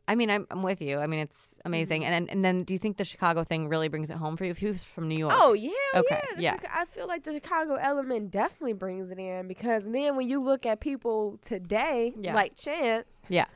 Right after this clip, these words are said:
Speaker 2: who's also from Chicago,
Speaker 1: Mm-hmm.
Speaker 2: who was also, like, you know, in the community that I'm in,
Speaker 1: Yeah.
Speaker 2: performed in spaces that I performed
Speaker 1: Right.
Speaker 2: in. You feel me? It's like,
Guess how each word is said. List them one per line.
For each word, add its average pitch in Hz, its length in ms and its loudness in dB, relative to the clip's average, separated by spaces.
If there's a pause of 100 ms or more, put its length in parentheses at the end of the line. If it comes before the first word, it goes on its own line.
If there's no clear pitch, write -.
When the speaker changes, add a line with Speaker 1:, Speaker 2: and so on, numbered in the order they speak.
(160)
Speaker 2:
who's 277 200 2
also 302 320 8
from 247 180 -2
Chicago, 185 800 0
Speaker 1:
Mm-hmm. 165 180 -4 (280)
Speaker 2:
who 277 480 4
was 226 280 0
also, 233 640 2
like, 202 320 -2 (580)
you 220 220 -8
know, 185 440 -4 (1400)
in 220 240 -4
the 208 60 -6
community 202 560 0
that 175 240 -4
I'm 170 280 -6
in, 175 280 -8
Speaker 1:
Yeah. 175 220 -2
Speaker 2:
performed 180 520 -4
in 180 80 -8
spaces 180 380 -4
that 185 180 -4
I 175 180 -2
performed 185 420 -4
Speaker 1:
Right. 175 260 0
Speaker 2:
in. 196 320 -4
You 254 100 -4
feel 302 240 -2
me? 311 140 -2
It's 320 200 -2
like, 330 460 0